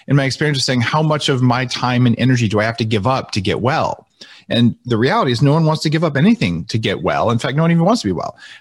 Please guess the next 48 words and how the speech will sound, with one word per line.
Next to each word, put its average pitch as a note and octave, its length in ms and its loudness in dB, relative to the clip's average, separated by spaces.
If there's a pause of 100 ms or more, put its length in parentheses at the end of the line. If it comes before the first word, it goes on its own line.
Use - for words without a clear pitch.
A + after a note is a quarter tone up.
(220)
What, E3+ 340 0 (240)
I E3+ 60 -2
don't B3 100 2
wanna A3+ 160 4
give E3 140 0
up D3+ 100 -2
anything. C3 420 0
I G#2 60 0
don't B2 100 0
wanna A#2 160 2
kick A2 220 -4
ass. - 500 -4 (280)
That's C3+ 260 -6
the D#3 80 0
reality A2 460 2
that G2 160 -2
everyone G#2 420 0
has. A2 480 -2 (480)
But C3 180 -2
most C3+ 360 2
of B2 80 2
us A#2 120 0
are A2+ 80 2
afraid G#2 300 -2
to G2+ 80 2
admit F#2+ 300 2
it - 100 -2
because F#2 260 -4
we F#2+ 100 -2
somehow G#2 300 -2
feel G2+ 200 -2
like F#2+ 160 -4
that's F#2 220 -4
cheating G2 340 -2
or E2 80 0
that's C#2 240 -4
wrong. G3+ 260 0
No, C#4+ 320 0 (240)
that's F#3+ 240 -6
the F3+ 240 -2
core A#3+ 440 0
driver F#3 500 2
of D3 80 -2
all F#3 260 2
human F3+ 380 2
innovation D3+ 580 0
is G#2 180 -4
laziness. A2 640 -2